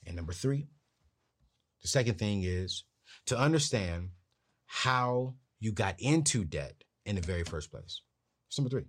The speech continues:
How, how did you get into debt? You know, when I went off to college and I racked up these, uh, these, these, uh, credit card debts, I didn't walk into the college and say, "You know what? I want to get into debt. <laughs> I wanna be,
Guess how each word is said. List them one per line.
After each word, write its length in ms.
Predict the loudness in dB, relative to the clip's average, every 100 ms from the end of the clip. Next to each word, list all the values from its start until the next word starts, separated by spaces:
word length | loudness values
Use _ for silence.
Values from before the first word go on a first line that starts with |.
| _ _ _
How, 120 | -10 -10 -12 -20 _
how 200 | 0 4
did 120 | 4 4
you 80 |
get 100 | 4
into 180 | 4 2
debt? 220 | 0 -4 -8 _ _ _ -20 -2
You 60 | 4
know, 80 | 4
when 140 | 6
I 60 | 4
went 180 | 4 4
off 120 | 2
to 80 | -2
college 400 | 0 0 -2 -4
and 100 | -2
I 40 |
racked 300 | 0 0 -2
up 100 | -6
these, 280 | -6 -6 -6 -10
uh, 60 | -12 -10
these, 240 | -12 -10
these, 300 | -10 -8 -10 -12
uh, 180 | -18 -6
credit 260 | -2 -2 0
card 240 | -2 -2
debts, 240 | -4 -6 -10 -4
I 120 | 2 4
didn't 180 | 6
walk 200 | 4 2 2
into 160 | -2
the 80 | -2
college 380 | -2 -2 -2 -4
and 180 | -4 -4
say, 120 | -2
"You 100 | -2
know 100 | -2
what? 180 | -4 -4
I 280 | -4 -4 -4
want 340 | -2 -2 -2
to 100 | -4
get 240 | -4 -2 -2
into 220 | -2 -4
debt. 280 | -4 -4 -6 -2 -2 -4
<laughs> 320 | -16 -20 _
I 240 | 2 4 6
wanna 260 | 6 4
be, 380 | 4 2 2 0